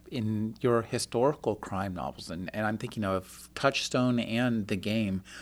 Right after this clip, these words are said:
I mean, those novels very easily, even though they adhere to the, the, um, historical context, they really speak l-, strongly to, uh, political events and social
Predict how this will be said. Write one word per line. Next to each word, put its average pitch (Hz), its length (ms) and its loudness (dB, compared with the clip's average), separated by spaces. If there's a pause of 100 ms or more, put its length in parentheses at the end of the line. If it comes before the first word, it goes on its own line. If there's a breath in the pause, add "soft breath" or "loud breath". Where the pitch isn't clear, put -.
(200 loud breath)
I 120 80 0
mean, 110 280 2 (320 loud breath)
those 170 260 8
novels 110 440 4
very 127 800 4
easily, 113 680 0
even 135 260 2
though 117 180 4
they 98 380 2
adhere 101 480 2
to 95 460 -2
the, 87 280 0
the, 85 420 -2 (640 loud breath)
um, 67 360 0 (360)
historical 135 560 6
context, - 600 -6
they 117 100 2
really 120 580 2
speak - 600 -4 (100)
l-, 98 180 -2
strongly 135 800 4
to, 107 320 4 (340 loud breath)
uh, 98 280 6 (360)
political 127 640 4
events 87 500 -2
and 92 220 0
social 101 720 2